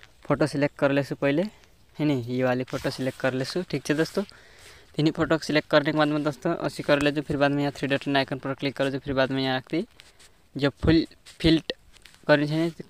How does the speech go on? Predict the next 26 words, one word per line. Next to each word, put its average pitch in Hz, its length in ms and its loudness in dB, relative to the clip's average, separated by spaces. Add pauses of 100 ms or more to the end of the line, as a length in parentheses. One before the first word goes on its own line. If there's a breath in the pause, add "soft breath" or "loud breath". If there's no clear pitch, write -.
(120)
full 156 180 -2
complete 143 500 2
हेयर 131 160 -2
पर 143 160 -2
click 139 240 -4
कर 143 80 2
लेजो, 127 220 0
ठीक 147 220 -6
है। 165 120 0 (600 loud breath)
तुमको 151 240 4
जो 156 100 2
सब - 200 -2
कुछ 151 200 -2
मैं 156 120 4
live 131 220 4
proof 139 160 -2
देखा 135 220 4
रही 135 180 0
यहाँ 131 160 0
रखते 135 180 -6
देख 135 200 -2
लो 135 120 2
जो 143 140 -2 (300)
है 135 80 -4
नी 143 100 2
दोस्तों। 135 380 -2